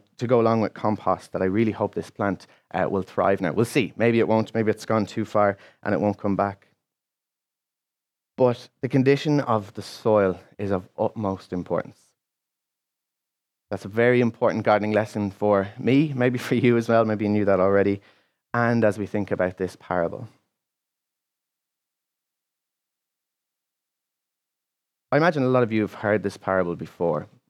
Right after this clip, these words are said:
and I, I really don't know when I heard it first. Maybe when I was,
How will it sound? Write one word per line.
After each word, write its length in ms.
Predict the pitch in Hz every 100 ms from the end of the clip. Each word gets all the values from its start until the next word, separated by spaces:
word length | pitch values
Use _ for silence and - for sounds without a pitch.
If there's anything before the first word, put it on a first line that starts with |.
| -
and 100 | 95
I, 140 | 107 -
I 100 | 95 95
really 340 | 82 98 90
don't 220 | 87 82
know 160 | 87 87
when 180 | 90 90
I 60 |
heard 180 | 87 85
it 80 | -
first. 400 | - 78 - _ _ _ _
Maybe 300 | 107 98 92
when 180 | 90 92
I 80 | 85
was, 280 | 85 -